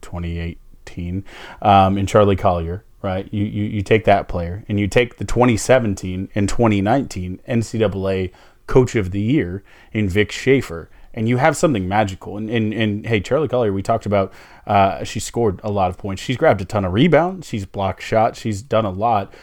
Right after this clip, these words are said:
Um, but Schaefer's press, um, defense is, is gonna be, it's gonna give people problems, and it, it obviously did for all of his years at Mississippi State.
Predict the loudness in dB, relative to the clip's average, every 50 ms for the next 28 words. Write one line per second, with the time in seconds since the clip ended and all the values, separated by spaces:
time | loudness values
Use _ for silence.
0 | -20 -10 -2 2 4 4 4 2 0 -4 -6 -2 0 0 0 0 -2 -6 -8 -8
1 | -10 -12 _ _ -4 0 2 4 4 2 0 -6 -12 -10 -6 -2 0 0 2 0
2 | 0 -2 -6 -8 -10 -8 -6 -6 -6 -4 -4 -6 -8 -8 -8 -10 -10 -8 -8 -8
3 | -8 -6 -4 -2 -2 0 0 -2 -2 -2 -2 -4 -6 -8 -12 _ _ _ _ -10
4 | -10 -6 -4 -2 -2 0 0 -2 -2 -2 -4 -8 -8 -8 -8 -2 0 2 2 2
5 | 0 -4 -8 -8 -8 -10 -10 -12 -10 _ -4 -2 0 2 0 0 -2 -4 -6 -6
6 | -4 -2 -4 -4 -4 -4 -6 -4 -2 -2 -4 -4 -6 -6 -4 -4 -4 -6 -6 -8
7 | -10 -10 -10 -10 -10 -8 -8 -4 0 2 2 2 0